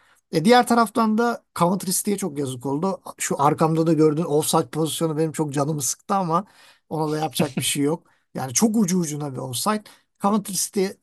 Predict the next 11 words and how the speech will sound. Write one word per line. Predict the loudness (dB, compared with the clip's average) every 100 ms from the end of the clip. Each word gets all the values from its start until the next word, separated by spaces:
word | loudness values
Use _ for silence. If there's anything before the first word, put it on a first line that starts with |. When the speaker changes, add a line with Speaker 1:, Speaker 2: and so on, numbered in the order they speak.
| 0
Speaker 1:
kendine | 2 4 2 2
yazık | 0 -2 -4
etti. | -6 -4 -4 0
Biraz | 0 2
da | 0
tecrübesizlik. | 0 0 0 -2 -4 -6 -8 -8
Sonda | -8 -2 0 0
kaçan | -2 -4 -4
iki | -6
penaltı. | -4 -2 -2 -2 -2 -4 _ _ _ 0
United | 4 6 4